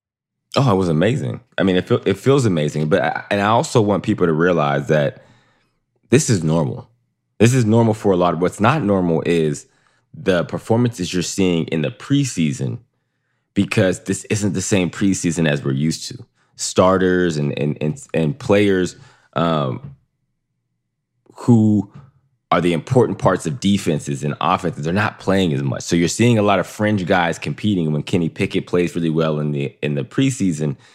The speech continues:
it does give you a little bit of a false reality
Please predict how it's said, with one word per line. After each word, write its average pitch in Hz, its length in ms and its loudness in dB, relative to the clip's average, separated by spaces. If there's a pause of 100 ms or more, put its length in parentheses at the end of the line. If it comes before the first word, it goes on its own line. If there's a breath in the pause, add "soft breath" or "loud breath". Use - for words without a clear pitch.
(340 soft breath)
it 87 160 -2
does 104 240 2
give 90 240 0
you 90 180 0
a - 40 2
little 87 240 0
bit 80 160 -2
of 76 80 -4
a 76 60 -4
false 82 440 -2
reality 71 680 -2